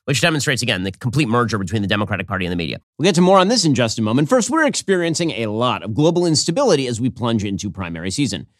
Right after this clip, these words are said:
How are you protecting your family in the middle of all of this chaos? The fact is, there's one asset that has withstood famine, war, political, and economic upheaval dating back to ancient times. That, of course, is gold.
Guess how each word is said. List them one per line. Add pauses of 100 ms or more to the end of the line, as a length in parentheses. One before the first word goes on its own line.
(220)
How
are
you
protecting
your
family
in
the
middle
of
all
of
this
chaos? (200)
The
fact
is,
there's
one
asset
that
has
withstood
famine,
war,
political,
and
economic
upheaval (260)
dating
back
to
ancient
times.
That,
of
course,
is
gold.